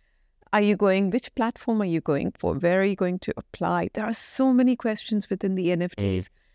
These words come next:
Speaker 1: I think one question which a lot of the N F T artists don't know is storage.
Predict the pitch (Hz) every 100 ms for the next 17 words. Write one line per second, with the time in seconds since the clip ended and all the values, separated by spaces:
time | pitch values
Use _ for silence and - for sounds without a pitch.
0 | _ _ 220 208 240 233 240 - 190 185
1 | 214 226 214 196 - - 208 196 - 190
2 | 180 185 185 180 180 175 185 190 - 175
3 | 180 185 - 175 175 175 185 170 - 202
4 | 175 - - -